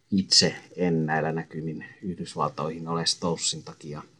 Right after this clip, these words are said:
matkustamassa, sen verran monta kertaa bändin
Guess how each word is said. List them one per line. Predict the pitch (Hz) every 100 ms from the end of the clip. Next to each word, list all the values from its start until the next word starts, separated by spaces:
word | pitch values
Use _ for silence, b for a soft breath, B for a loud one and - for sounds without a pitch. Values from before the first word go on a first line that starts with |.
| _ _ _ _ _ -
matkustamassa, | 117 117 98 - 90 87 -
sen | 95 85
verran | 85 82
monta | 87 82 76
kertaa | 82 76 78 76 - - 92
bändin | 82 80 80